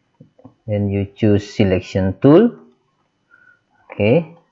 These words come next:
then move the object to the end position of your animation. Okay,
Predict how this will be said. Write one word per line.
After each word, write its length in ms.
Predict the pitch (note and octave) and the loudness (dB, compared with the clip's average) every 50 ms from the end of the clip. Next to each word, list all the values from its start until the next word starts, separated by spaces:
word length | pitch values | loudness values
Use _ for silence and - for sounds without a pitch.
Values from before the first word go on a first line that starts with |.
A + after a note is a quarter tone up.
| _ _ _ _ _ _ | _ _ _ _ _ _
then 380 | - G#2+ A2 G#2+ G#2 G#2 G#2 G#2+ | 0 2 2 2 2 2 2 2
move 320 | A#2 C#3 E3+ F#3+ G#3 G3+ - - - - - - - - - - - - - _ _ _ _ - - | 4 4 4 4 4 2 0 -6 -14 -16 -16 -18 -18 -20 -20 -20 -20 -20 -20 _ _ _ _ -6 -4
the 120 | A#2+ A#2 - | -4 2 4
object 580 | B2 B2 A2+ G#2 F#2+ - - D3+ D#3+ D#3 - - _ _ _ _ _ _ _ _ _ _ - - _ _ _ _ | 4 4 4 2 -2 0 0 0 0 0 -4 -12 _ _ _ _ _ _ _ _ _ _ -20 -20 _ _ _ _
to 140 | - A2+ G2+ | -2 -2 0
the 300 | F#2+ G#2 G2+ G2+ G#2+ A2 | 2 2 2 4 4 2
end 160 | A2+ A#2 A#2 | 2 0 0
position 680 | - A2+ G#2+ - - A2 - - A#2+ A#2+ A#2+ A#2 A2+ - - | 0 -2 0 0 -2 -4 -2 0 2 2 2 0 0 0 0
of 180 | G#2+ G#2 - - - | 0 0 0 -4 -4
your 480 | G2 G2+ G2 F#2+ F2+ F#2 F#2 - - | -2 0 2 2 2 2 0 -2 -6
animation. 720 | - G2+ F#2+ F2+ F#2 G2 F#2 F2+ E2+ - - - B1 A1 - G#2 _ _ _ _ _ _ _ _ _ _ _ _ _ _ _ _ _ _ _ _ _ _ _ _ _ _ _ _ _ _ _ _ _ _ _ _ _ _ _ _ _ _ _ _ _ _ _ _ _ _ _ _ | -8 -10 -10 -10 -12 -12 -14 -14 -14 -16 -18 -18 -18 -18 -20 _ _ _ _ _ _ _ _ _ _ _ _ _ _ _ _ _ _ _ _ _ _ _ _ _ _ _ _ _ _ _ _ _ _ _ _ _ _ _ _ _ _ _ _ _ _ _ _ _ _ _ _ _
Okay, 380 | - D#2 - G2 A#2 C#3 C3+ | -12 -10 -8 -8 -8 -10 -10